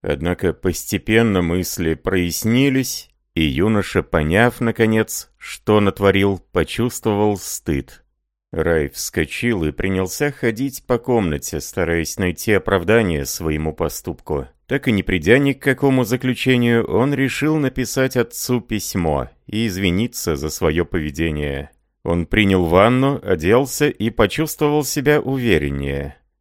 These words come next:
Открыв дверь в столовую, Рай замер от удивления. Возле окна сидела Элла. «Господи, Элла, что ты здесь делаешь?»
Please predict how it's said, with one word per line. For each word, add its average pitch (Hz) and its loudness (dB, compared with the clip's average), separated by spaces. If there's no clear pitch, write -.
Открыв 143 -2
дверь 135 0
в - -14
столовую, 147 4
Рай 127 4
замер 120 4
от 110 2
удивления. 90 0
Возле 82 2
окна 110 0
сидела 113 4
Элла. 73 2
«Господи, 87 0
Элла, 110 6
что 131 0
ты 123 0
здесь 110 2
делаешь?» 87 0